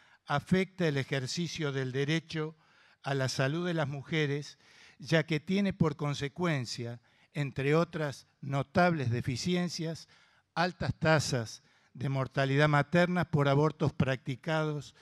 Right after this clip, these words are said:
en condiciones de inseguridad. A su vez, el aborto inseguro esconde un grave problema de desigualdad social.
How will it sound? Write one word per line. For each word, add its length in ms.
en 140
condiciones 600
de 80
inseguridad. 720
A 140
su 180
vez, 460
el 160
aborto 420
inseguro 560
esconde 640
un 240
grave 400
problema 580
de 160
desigualdad 600
social. 640